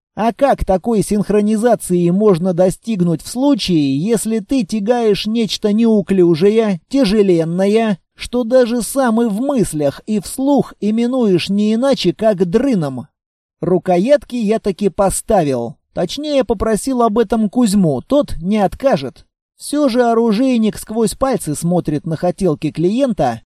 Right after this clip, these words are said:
и уже привык к самым маразматичным сборкам. Даже не пытается убедить владельца в ущербности собранного им ублюдка. Ну а пока мой отбойник проходит очередную модернизацию, я сам упаковываюсь в новенький бронежилет,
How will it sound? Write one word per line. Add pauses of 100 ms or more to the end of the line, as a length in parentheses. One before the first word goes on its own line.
и
уже
привык
к
самым
маразматичным
сборкам. (180)
Даже
не
пытается
убедить
владельца
в
ущербности
собранного
им
ублюдка. (240)
Ну
а
пока
мой
отбойник
проходит
очередную
модернизацию,
я
сам
упаковываюсь
в
новенький
бронежилет,